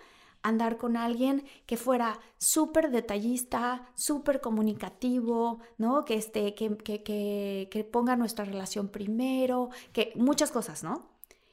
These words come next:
Pero luego tú, si te analizas a ti mismo, dices, "Oye, yo quiero encontrar a alguien que sea súper detallista, pero yo soy súper cero detallista",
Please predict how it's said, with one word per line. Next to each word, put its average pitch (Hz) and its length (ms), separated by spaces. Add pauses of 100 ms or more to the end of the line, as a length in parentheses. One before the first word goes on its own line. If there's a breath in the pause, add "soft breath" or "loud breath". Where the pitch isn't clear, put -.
(380 soft breath)
Pero 262 220
luego 311 360
tú, 311 380
si 208 120
te 190 100
analizas 247 400
a 262 100
ti 240 100
mismo, 233 280
dices, 233 340
"Oye, 233 380
yo 262 180
quiero 392 220
encontrar 254 240
a - 40
alguien 262 160
que 233 60
sea 233 160
súper 233 300
detallista, 202 640
pero 202 160
yo 190 160
soy - 220
súper 208 500
cero 247 300
detallista", - 760